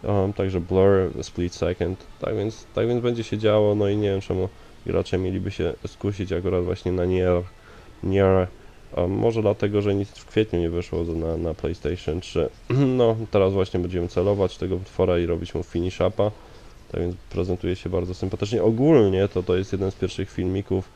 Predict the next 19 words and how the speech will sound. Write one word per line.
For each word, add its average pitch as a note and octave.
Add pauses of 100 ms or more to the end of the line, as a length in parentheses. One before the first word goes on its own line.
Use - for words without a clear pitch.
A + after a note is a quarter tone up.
(360)
mm, F2+ (120)
tak D#2 (300)
może F2+
nie F2 (120)
recenzujących, F#2
ale E2
prezentujących F2+
jakiś F2
konkretniejszy F2+
gameplay, F#2
bo E2 (480)
jeżeli F2+
zobaczycie F2+
na F2
Metacritics F2
albo F2
Game E2+
Rankings, F2+
to E2